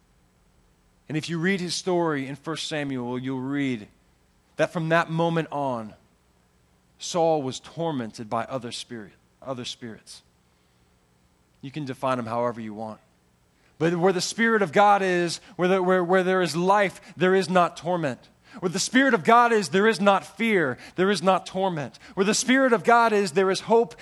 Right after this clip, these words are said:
and there is life, and there is power that does not disappoint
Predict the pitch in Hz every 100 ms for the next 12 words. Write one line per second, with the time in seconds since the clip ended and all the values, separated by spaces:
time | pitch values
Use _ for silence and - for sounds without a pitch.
0 | - - 196 196 180 147 196 214 214 202
1 | - - 180 190 190 180 - - 196 185
2 | 139 110 - _ _ _ _ _ _ _
3 | _ 165 143 214 233 170 202 170 135 156
4 | 160 - 196 151 - -